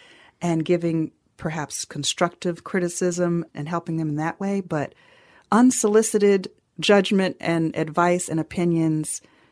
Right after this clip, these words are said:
to grown people may not be a positive step.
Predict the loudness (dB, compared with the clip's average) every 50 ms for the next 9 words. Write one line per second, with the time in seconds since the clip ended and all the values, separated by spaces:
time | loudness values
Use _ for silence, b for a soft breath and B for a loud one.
0 | b b b -2 0 0 0 0 0 -2 -4 -6 -8 _ -4 0 4 4 6 6
1 | 4 4 2 0 -2 -4 -4 -4 -4 -4 -4 -4 -2 -2 -2 -4 -6 -10 -14 b
2 | b b b b b b b b b b b b b -6 -4 -4 -4 -4 -4 -6
3 | -8 -8 -8 -10 -8 -10 -12 -14 -18 _ _ -14 -14 -12 -10 -10 -10 -8 -10 -12
4 | -12 -12 -12 -12 -10 -10 -12 -14 -16